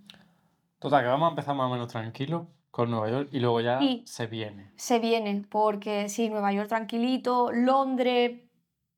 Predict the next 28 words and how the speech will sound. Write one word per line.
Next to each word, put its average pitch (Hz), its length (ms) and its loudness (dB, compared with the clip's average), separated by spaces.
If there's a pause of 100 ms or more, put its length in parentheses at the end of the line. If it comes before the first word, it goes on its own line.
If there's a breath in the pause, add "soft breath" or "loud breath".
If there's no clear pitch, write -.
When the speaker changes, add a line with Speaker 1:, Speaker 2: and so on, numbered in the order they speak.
(120)
Speaker 2:
bueno, 254 380 2
más 233 100 -4
o 240 60 -4
menos, 262 220 -2
lo 247 80 -2
que 208 60 -8
pasa 220 180 -4
que, 214 100 -6
claro, 240 220 2
está 202 160 -4
aquí 233 280 -4
Mercedes-Benz 202 600 -4
Fashion 226 360 -4
Week 233 140 -2
Speaker 1:
Claro. 226 180 0
Speaker 2:
Madrid, 247 320 -2 (640 soft breath)
que 202 640 0
Speaker 1:
Vamos 101 220 -6
a 98 40 -18
estar 98 200 -14
ahí 101 80 -12
también. 113 380 -12
Speaker 2:
vamos 214 280 2
a 226 60 2
estar 226 460 0 (960)
a - 100 -20
full 254 320 2 (400)
allí 240 580 0